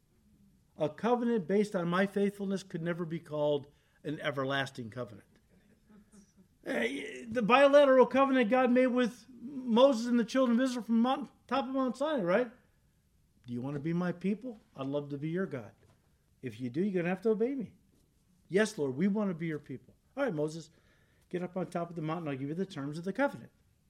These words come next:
Before he's even down from the mountaintop, they had broken the first and greatest commandment. "You shall have no other gods before me." They're worshiping the golden calf. He hadn't even gotten down from the top of the mountain. They've already broke the covenant. That's how faithful we are.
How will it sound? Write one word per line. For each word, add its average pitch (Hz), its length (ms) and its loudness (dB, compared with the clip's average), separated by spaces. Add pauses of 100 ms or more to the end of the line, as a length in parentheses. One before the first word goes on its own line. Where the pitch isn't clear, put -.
(760)
Before 190 280 -6
he's 220 160 -4
even 214 220 -2
down 214 220 -2
from 208 180 -2
the 190 80 0
mountaintop, 190 520 -6
they 180 80 -2
had 160 140 -4
broken 208 340 -2
the 175 100 -2
first 220 360 -6
and 185 100 -6
greatest 196 320 -4
commandment. 226 540 -6 (760)
"You 220 220 4
shall 240 220 0
have 220 140 0
no 233 180 2
other 233 100 2
gods 233 260 0
before 254 360 -4
me." 311 180 -2 (920)
They're 285 120 -4
worshiping 285 340 2
the 285 80 6
golden 294 300 8
calf. 285 340 2 (420)
He 339 120 4
hadn't 359 160 8
even 302 140 8
gotten 320 220 8
down 330 200 6
from 339 100 0
the 311 80 2
top 349 260 10
of 349 60 -2
the 349 80 4
mountain. 392 320 8
They've 254 160 8
already 233 200 10
broke 220 340 6
the 180 80 0
covenant. 185 480 4 (840)
That's 285 200 6
how 294 120 12
faithful 269 460 10
we 302 160 6
are. 151 300 2